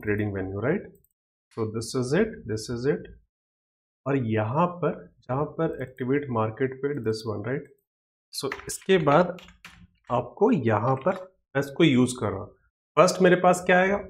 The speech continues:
ऑर्डर बुक आएगा, then एग्जीक्यूटेड आएगा, then नेट पोजीशन, उसके बाद एक्टिवेट मार्केट फीड फंक्शंस को मैं प्रोसेस कर रहा हूं।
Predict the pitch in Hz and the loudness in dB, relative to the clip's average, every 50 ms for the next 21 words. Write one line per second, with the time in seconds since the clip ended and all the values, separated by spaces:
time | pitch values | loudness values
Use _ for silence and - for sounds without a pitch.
0 | - 120 120 127 131 147 156 147 143 147 147 151 143 143 147 170 - - - - | 4 6 6 8 8 8 6 8 6 6 6 6 6 6 4 2 -2 -6 -10 -8
1 | 123 120 147 175 190 - - 147 135 131 127 120 123 123 127 131 127 127 147 151 | 0 4 6 6 6 4 2 0 0 2 2 2 2 4 6 4 6 6 6 6
2 | 143 139 139 143 143 170 214 - - - _ _ _ _ _ _ - 165 185 170 | 6 6 6 6 4 2 0 -2 -6 -16 _ _ _ _ _ _ 4 6 8 8
3 | 139 135 147 147 147 - - 151 147 147 - - 220 - - - 170 - - 208 | 8 8 8 6 4 4 4 4 4 4 4 4 4 4 4 0 -6 0 0 2
4 | 180 208 233 220 - - - - - 147 147 - - 160 165 185 185 175 139 127 | 6 6 4 4 2 -4 -8 -2 0 0 0 2 2 4 4 4 4 4 6 6
5 | 123 123 - - 156 147 - 156 147 147 - 131 127 123 147 139 135 - 156 165 | 6 6 4 2 2 2 2 0 0 2 2 2 2 2 2 0 0 0 2 2
6 | 180 180 180 - 120 110 - - 135 - - - 101 98 98 98 | 2 0 2 2 2 2 2 -2 -4 -4 -2 -4 -4 -4 -4 -10